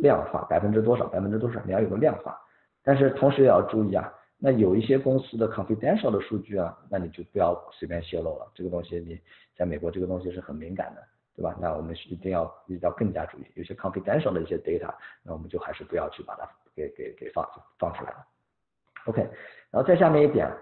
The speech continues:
在简历里啊，还是要能够体现出一些你的这个 soft skills，比如说你的这个 teamwork，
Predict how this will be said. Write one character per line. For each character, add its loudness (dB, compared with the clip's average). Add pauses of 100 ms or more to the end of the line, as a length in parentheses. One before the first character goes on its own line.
(280)
在 0
简 2
历 6
里 2
啊， -4 (220)
还 -2
是 -2
要 6 (180)
能 -2
够 4
体 -12
现 0
出 -6
一 -4
些 -4
你 -6
的 -10
这 -10
个 -10
soft 4 (120)
skills， -8 (720)
比 -4
如 0
说 4
你 -2
的 -2
这 -8
个 -8
teamwork， 0